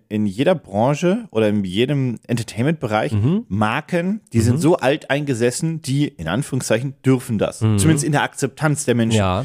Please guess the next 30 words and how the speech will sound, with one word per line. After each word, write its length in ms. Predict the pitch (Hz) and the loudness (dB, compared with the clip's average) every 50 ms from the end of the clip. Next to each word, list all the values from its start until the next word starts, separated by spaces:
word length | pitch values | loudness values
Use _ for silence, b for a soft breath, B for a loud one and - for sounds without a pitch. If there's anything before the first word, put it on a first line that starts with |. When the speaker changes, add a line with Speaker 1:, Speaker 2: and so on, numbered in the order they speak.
| 143 - - | -6 -6 -4
Speaker 2:
ja. 300 | 101 92 92 92 131 127 | -2 0 2 2 0 0
Speaker 1:
Ähm, 320 | 131 131 127 123 113 113 - | 0 -2 -4 -4 -6 -8 -10
ist 120 | 117 123 | -4 -2
ja 80 | 143 131 | -2 0
so 80 | 131 | 0
ein 60 | 135 127 | -2 -2
klassisches 400 | - 151 147 156 143 127 139 - | -2 -4 -4 -4 -8 -8 -10 -6
Beispiel, 460 | _ 127 123 131 - - - 135 120 120 | _ -2 -2 -2 -2 -4 -8 -6 -4 -4
wenn 180 | 123 120 120 | -4 -4 -4
du, 280 | 117 117 117 120 120 117 b b b b b b b b b _ | -2 0 0 0 0 -2 b b b b b b b b b _
ähm, 520 | - 107 104 104 104 98 98 95 92 87 82 b b b b b _ _ _ _ | 0 2 2 2 2 2 0 -2 -2 -4 -8 b b b b b _ _ _ _
warte, 160 | - 76 80 | -16 -14 -14
ich 100 | 82 - | -8 -2
will 100 | 92 92 | 0 2
irgendwas 280 | 76 101 98 87 - - | 2 2 0 0 -6 -8
gra-, 380 | - 95 92 - - 73 - - | -4 -4 -2 -2 -2 -6 -4 -2
äh, 220 | 95 98 92 - - - - _ | 0 -2 -2 -2 -6 -12 -16 _
ich 140 | - 87 - | -10 -10 -4
brauche 160 | - 113 107 | 0 0 0
ein 80 | 110 104 | 2 2
Beispiel, 380 | 107 101 104 - - 101 87 | 0 0 -2 -2 -6 -2 -2
was, 240 | 98 92 - - - | -2 -2 -4 -4 -4
was, 280 | 98 92 - - - - - _ _ | -4 -4 -4 -8 -14 -16 -18 _ _
was, 200 | - 95 92 87 | -4 -4 -2 -2
was 140 | 101 92 - | -4 -6 -4
niemand 240 | 110 110 110 101 - | -2 -2 -2 -2 -2
verknüpft 460 | - - - - 110 95 - - - | -8 -16 -6 -4 -4 -4 -4 -12 -10
und 120 | - 92 | -10 -6
so 80 | - 95 | -2 0
weiter. 240 | 98 101 87 82 | 0 0 0 -2